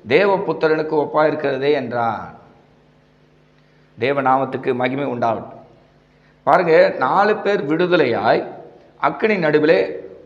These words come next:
உலாவுவதை நான் காண்கிறேன். இந்த ராஜா சொல்றான் பாருங்க, இந்த நேபுகாத் நே-, நேச்சர் ராஜா விடுதலையோடு உள்ள உலாவுறாங்களே. அப்ப ஆண்டவர் கட்டை உடைக்கிறவர். எந்த கட்டா இருந்தாலும் கர்த்தர் உடைப்பாருங்க.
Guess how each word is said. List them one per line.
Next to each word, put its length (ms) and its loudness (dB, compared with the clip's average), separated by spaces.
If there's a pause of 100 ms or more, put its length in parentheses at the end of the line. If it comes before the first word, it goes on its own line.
உலாவுவதை 760 4 (300)
நான் 220 -6
காண்கிறேன். 640 -6 (1200)
இந்த 200 2
ராஜா 420 6
சொல்றான் 320 2
பாருங்க, 280 4
இந்த 300 -4
நேபுகாத் 460 0
நே-, 400 -6
நேச்சர் 280 -6
ராஜா 560 -4 (760)
விடுதலையோடு 440 6
உள்ள 360 4
உலாவுறாங்களே. 720 4 (1600)
அப்ப 200 -10
ஆண்டவர் 720 2
கட்டை 400 2
உடைக்கிறவர். 580 0 (960)
எந்த 360 4
கட்டா 340 6
இருந்தாலும் 280 6
கர்த்தர் 300 4
உடைப்பாருங்க. 720 4